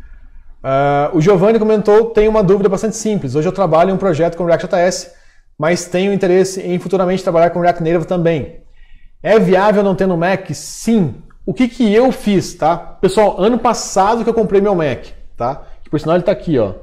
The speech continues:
do lado de cá. Ano passado que eu comprei o meu Mac. Como que eu desenvolvia antes, tá? Eu alugava o Mac, <laughs> tá? É, pode parecer absurdo, mas você consegue. Tem Mac O S,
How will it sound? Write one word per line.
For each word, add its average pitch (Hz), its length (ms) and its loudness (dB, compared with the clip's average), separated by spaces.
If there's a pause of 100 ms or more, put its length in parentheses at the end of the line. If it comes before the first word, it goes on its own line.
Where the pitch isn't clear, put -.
(140)
do 127 200 -10
lado 139 160 -2
de 143 60 -8
cá. 127 300 -4 (520)
Ano 208 220 4
passado 233 560 -2
que 220 60 -4
eu 226 60 -2
comprei 208 280 0
o 214 40 0
meu 202 120 0
Mac. 135 300 -4 (320)
Como 285 320 0
que 311 60 2
eu 285 40 2
desenvolvia 214 640 4
antes, 196 400 0
tá? 160 420 -4 (840)
Eu 175 100 2
alugava 220 680 2
o 220 80 2
Mac, 180 300 -6 (180)
<laughs> - 380 -16
tá? 151 300 -4 (380)
É, 156 280 4
pode 180 320 2
parecer 202 220 0
absurdo, 220 600 0 (140)
mas 190 140 0
você 202 100 0
consegue. 208 640 2
Tem 175 180 -4
Mac 175 320 -2
O 190 120 4
S, 175 560 0